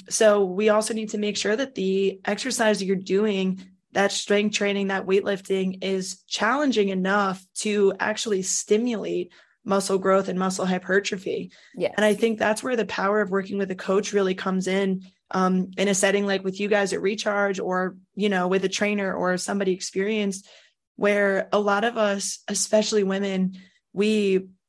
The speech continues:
Speaker 1: have so many, like, self-limiting beliefs around fitness and what we're capable of. And,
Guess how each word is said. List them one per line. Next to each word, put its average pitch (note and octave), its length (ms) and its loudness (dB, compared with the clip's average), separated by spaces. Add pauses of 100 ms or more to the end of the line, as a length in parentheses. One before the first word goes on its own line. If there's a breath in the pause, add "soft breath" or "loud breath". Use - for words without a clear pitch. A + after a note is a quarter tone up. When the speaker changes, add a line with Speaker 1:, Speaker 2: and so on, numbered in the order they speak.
(360)
Speaker 1:
have G#3+ 200 0
so F#3+ 160 0
many, A3 200 2
like, G3 180 0
self-limiting G3 560 0
beliefs F#3 500 -2
around F3+ 400 -2
fitness F#3 400 -4
and F3+ 100 -6
what F#3 120 -4
we're F#3 80 0
capable F#3 460 -2
of. F3+ 260 0
And, F3+ 160 0